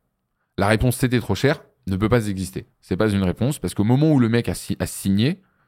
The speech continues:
il connaissait le prix. Donc la question derrière, c'est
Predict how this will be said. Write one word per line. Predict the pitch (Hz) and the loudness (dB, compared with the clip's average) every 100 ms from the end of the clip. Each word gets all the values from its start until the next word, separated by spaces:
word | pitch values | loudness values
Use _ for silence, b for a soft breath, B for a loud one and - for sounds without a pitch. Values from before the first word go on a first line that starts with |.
| _ _ _ - | _ _ _ -12
il | 107 | -2
connaissait | 143 139 120 | 0 2 2
le | 135 | 0
prix. | 104 87 - _ _ | -2 -6 -16 _ _
Donc | 101 - | -6 -2
la | 92 | -2
question | 107 110 135 | -2 -4 -2
derrière, | 110 110 165 | 0 0 -2
c'est | - 107 - | -2 -4 -4